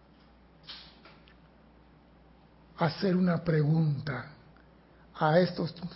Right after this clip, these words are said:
señores que tienen meses escuchando clase, recibiendo instrucción.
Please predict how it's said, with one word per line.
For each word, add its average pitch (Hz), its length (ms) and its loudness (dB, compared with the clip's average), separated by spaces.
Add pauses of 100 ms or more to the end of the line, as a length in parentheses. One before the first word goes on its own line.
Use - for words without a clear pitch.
señores 160 420 0
que - 140 -2
tienen 160 500 -2 (640)
meses 175 480 0 (680)
escuchando 170 720 -4
clase, 156 440 -6 (840)
recibiendo 165 680 -2
instrucción. 151 580 -6